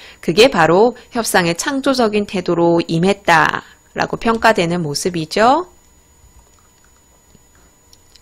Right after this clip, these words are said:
네 번째, 대화하는 기술을 습득해라. 이건 무슨 말인가?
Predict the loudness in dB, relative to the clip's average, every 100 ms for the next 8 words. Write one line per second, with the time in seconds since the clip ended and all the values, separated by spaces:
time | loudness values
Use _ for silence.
0 | _ -20 -20 -20 -20 0 2 2 2 0
1 | 0 0 2 2 -2 -6 _ _ _ _
2 | -8 0 2 2 4 6 6 4 2 2
3 | -2 -2 0 2 4 4 0 -6 -8 -6
4 | -2 4 6 4 2 -6 _ _ _ _
5 | _ _ -2 0 0 0 0 0 0 -2
6 | -2 0 4 2 0